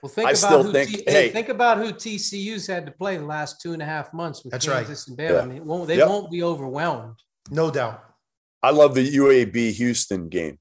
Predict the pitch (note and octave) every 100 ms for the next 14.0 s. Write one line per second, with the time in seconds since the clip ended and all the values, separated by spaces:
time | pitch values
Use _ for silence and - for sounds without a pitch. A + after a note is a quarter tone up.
0 | - B2 A#2+ - D#3+ E3 - - A#2 A2
1 | A2 G2+ - F#2+ - G#2 F#2+ E2+ D#2 -
2 | - A2+ A#2 - A#2+ A2 G#2+ G#2+ F#2+ F2+
3 | A2+ A#2 A2+ G#2+ G#2 A2+ A#2 A2 G2+ _
4 | _ _ C#3 C3 - B2 A#2 A#2 G#2+ A2+
5 | A#2 A#2 A2+ G#2+ A2+ A2+ A2+ - _ _
6 | - A#2+ A#2+ A#2+ A#2 A2+ - - _ _
7 | - D3+ F3+ E3 E3+ E3 - C3 C3+ D#3+
8 | C3 B2 G#2+ - B2 A2+ C3+ - D3 A#2
9 | B2 A#2+ - B2 A2 G#2+ A#2+ G#2 G2+ A2
10 | G#2+ A2 G#2 - _ - D#3 C#3 B2 A#2
11 | G2+ - _ G#2+ G#2 F#2 F2 - C#3 C3
12 | A#2+ A2 G2+ G2+ G2 F2+ D#2 F#2+ E2+ E2
13 | F2 D2 _ G#2 G#2 E2+ A2+ F#2+ F#2